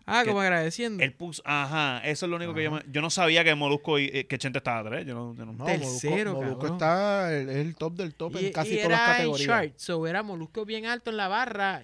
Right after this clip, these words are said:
Speaker 1: Jay, Chente y los demás bien bajitos.
Speaker 3: Pero es que ahora mismo Molusco está saliendo por default. Aunque tú no lo quieras seguir,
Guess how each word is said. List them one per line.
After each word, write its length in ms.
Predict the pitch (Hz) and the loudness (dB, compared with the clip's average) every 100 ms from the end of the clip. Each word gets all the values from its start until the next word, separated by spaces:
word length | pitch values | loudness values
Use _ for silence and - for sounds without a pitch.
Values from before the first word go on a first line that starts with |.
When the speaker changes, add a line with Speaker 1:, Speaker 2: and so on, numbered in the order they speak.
| 131 143 | -12 -4
Speaker 1:
Jay, 460 | 190 233 226 151 - _ | 2 2 0 -6 -18 _
Chente 360 | - 220 233 226 | -2 -2 -2 -2
y 40 | |
los 140 | 185 | -2
demás 300 | 160 143 139 175 | -2 -4 -4 -4
bien 200 | 135 143 | -2 2
bajitos. 280 | 165 170 175 | 4 4 4
Speaker 3:
Pero 180 | 175 170 | 6 4
es 100 | - | 4
que 120 | 220 | 6
ahora 240 | 220 226 | 6 6
mismo 580 | 226 247 220 170 156 151 - _ _ _ _ _ _ _ _ | 4 2 2 0 0 -2 -10 _ _ _ _ _ _ _ _
Molusco 500 | 143 147 143 147 196 | -6 -2 0 0 -4
está 200 | 180 190 | -6 -8
saliendo 340 | - 180 185 180 | -6 -4 -4 -4
por 180 | 190 | -4
default. 640 | 175 175 - 165 160 - - _ _ _ _ _ | -4 -6 -4 -6 -6 -10 -20 _ _ _ _ _
Aunque 280 | 135 139 143 | -8 -4 -4
tú 180 | - 165 | -2 0
no 120 | 185 | 4
lo 100 | 214 214 | 2 2
quieras 260 | 214 214 | 2 2
seguir, 500 | - 208 220 190 160 | 0 0 0 -2 -4